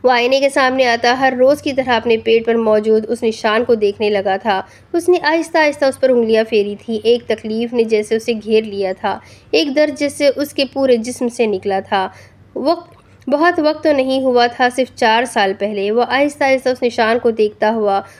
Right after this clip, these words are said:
उस पर अपनी उंगलियों को हरकत दे रहा था। वो वक्त कितना तकलीफदा था, ये सिर्फ वही जानता था। उसके अंदर तक वहशत भर आई थी। उसने अपनी आंखों को सख्ती से बंद कर लिया था।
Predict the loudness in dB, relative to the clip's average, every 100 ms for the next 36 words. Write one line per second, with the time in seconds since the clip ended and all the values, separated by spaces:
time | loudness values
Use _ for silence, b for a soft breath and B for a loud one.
0 | B -4 0 0 0 0 0 0 0 0
1 | 0 0 -2 -2 -2 -2 -2 -2 -4 -4
2 | -6 -6 -10 b b b b -2 0 2
3 | 0 2 0 0 -4 -4 -2 -2 -2 -2
4 | 0 0 -2 -4 -2 0 0 0 -2 -2
5 | -4 -6 -2 0 0 0 -2 0 0 -2
6 | -2 -2 -6 -2 -6 -2 0 0 0 -4
7 | -10 -8 -6 -2 -2 0 0 0 -2 -2
8 | -6 -6 -6 -4 -2 0 0 -2 -4 -4
9 | -4 -4 -6 -8